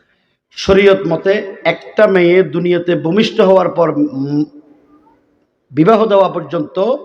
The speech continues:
তার যাবতীয় ভরণ পোষণের দায়িত্ব হলো বাবার। কার?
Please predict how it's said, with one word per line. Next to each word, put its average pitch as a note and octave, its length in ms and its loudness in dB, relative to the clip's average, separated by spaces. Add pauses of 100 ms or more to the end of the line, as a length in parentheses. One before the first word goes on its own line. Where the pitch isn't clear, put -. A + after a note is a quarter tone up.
(440)
তার E3 280 0
যাবতীয় E3 540 -2
ভরণ F3 320 0
পোষণের E3+ 380 -6
দায়িত্ব D#3+ 320 -2
হলো E3+ 160 2
বাবার। A#2 600 -6
কার? C3+ 240 -2